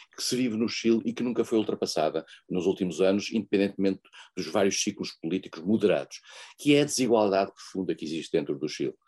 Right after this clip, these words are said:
Ah, há um sentimento de profunda desigualdade, eh, quer, por exemplo, no acesso à educação, quer na questão fiscal, eh, e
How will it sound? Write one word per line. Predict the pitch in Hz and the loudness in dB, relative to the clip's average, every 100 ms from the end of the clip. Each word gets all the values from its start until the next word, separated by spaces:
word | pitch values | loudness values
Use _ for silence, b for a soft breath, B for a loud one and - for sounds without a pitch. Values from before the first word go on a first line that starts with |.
| B B _ _ - B B - | B B _ _ -20 B B 0
Ah, | 104 101 - | 4 4 2
há | |
um | 139 | 2
sentimento | 147 117 107 117 - | 2 0 2 0 -2
de | - | -6
profunda | 104 - 123 110 | -6 0 2 2
desigualdade, | 101 98 95 85 85 78 - - B B | 2 2 4 2 2 0 -4 -12 B B
eh, | 104 98 98 | 6 6 4
quer, | - 135 107 - | 2 4 2 -2
por | 139 | -2
exemplo, | 120 117 127 98 92 | 0 2 0 0 -2
no | 101 | -2
acesso | 90 87 85 | -2 -2 -4
à | |
educação, | 85 87 - 90 110 - B B B | -4 -6 -4 -4 -4 -10 B B B
quer | - 135 107 | 0 2 2
na | 113 | 0
questão | 101 - - 104 95 87 | -2 -6 0 2 2 -2
fiscal, | - 90 - - 87 87 104 B B B B - | -6 -6 -4 0 2 0 -4 B B B B 2
eh, | 117 110 101 - - | 4 4 2 -2 -8
e | 131 131 139 | -8 -4 -4